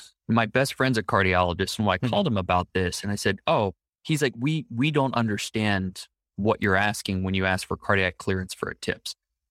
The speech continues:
Speaker 1: He, "What we really wanna know," and he's like, "And the question you should put to the cardiologist is, do you think that this patient's right heart can handle an immense increase in preload?" At which point they can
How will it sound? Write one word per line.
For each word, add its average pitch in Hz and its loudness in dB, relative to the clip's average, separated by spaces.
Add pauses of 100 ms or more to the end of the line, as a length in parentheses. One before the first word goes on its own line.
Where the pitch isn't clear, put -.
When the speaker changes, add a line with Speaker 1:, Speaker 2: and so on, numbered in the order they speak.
(120)
Speaker 1:
He, 123 4 (280)
"What 117 0 (140)
we 139 0
really 135 4
wanna 117 4
know," 104 2
and 98 -2
he's 95 -6
like, 95 -6
"And 98 -4
the 95 -6
question - -2
you 113 -2
should - -8
put - -6
to - -2
the 101 -2
cardiologist 98 2
is, 92 -4 (420)
do 120 4
you 139 2
think 117 -2
that 101 -4
this 101 0
patient's - -2
right 101 0
heart 104 0
can 95 -6
handle 104 -2
an 104 -2
immense 98 -2 (280)
increase 107 2
in 92 -6
preload?" - -4 (720)
At 123 -4
which 139 -2
point 123 0
they 117 2
can 110 0